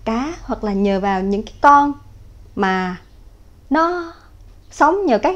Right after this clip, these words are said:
con ăn cá. <laughs> Nôm na là con người ăn con A, con A ăn con B, con B ăn con cá. Con cá chết thì con B biến mất, con B biến mất thì con A biến mất. Và con người chúng ta chuyển sang ăn thực vật. Chúng ta có nhiều sự lựa chọn mà, đúng không?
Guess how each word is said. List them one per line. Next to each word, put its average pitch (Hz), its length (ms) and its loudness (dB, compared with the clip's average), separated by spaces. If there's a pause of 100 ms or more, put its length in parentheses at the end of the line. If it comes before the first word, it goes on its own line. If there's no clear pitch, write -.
(100)
con 285 160 6
ăn 269 160 0
cá. 277 220 2 (680)
<laughs> 202 120 2 (440)
Nôm 294 320 4
na 294 340 4
là 196 280 2 (260)
con 247 180 4
người 208 140 4
ăn 226 180 -2
con 240 120 0
A, 226 280 0
con 214 100 -2
A 220 100 -4
ăn 220 180 -4
con 226 220 0
B, 220 40 2 (140)
con 226 140 0
B 220 100 0
ăn 214 140 -8
con 220 180 -4
cá. 226 360 -4 (320)
Con 269 160 -4
cá 294 180 -2
chết 349 240 -2
thì 262 80 -4
con 202 300 -2
B - 20 2
biến 226 400 0
mất, 330 160 -6
con 240 160 -2
B - 20 2 (100)
biến 277 180 0
mất 339 180 -2
thì 180 80 -6
con 196 180 -6
A 196 140 -2
biến 254 200 -4
mất. 330 180 -6
Và 214 80 -2
con 262 240 0
người 240 100 0
chúng 294 200 -6
ta 302 80 -6
chuyển 240 280 -4
sang 302 380 -4 (400)
ăn 262 300 0
thực - 380 -10
vật. 196 220 -4 (320)
Chúng 381 140 2
ta 392 60 8
có 440 120 2
nhiều 330 200 6
sự 226 120 2
lựa 214 140 4
chọn 214 320 2
mà, 254 100 6
đúng 330 140 2
không? 349 200 4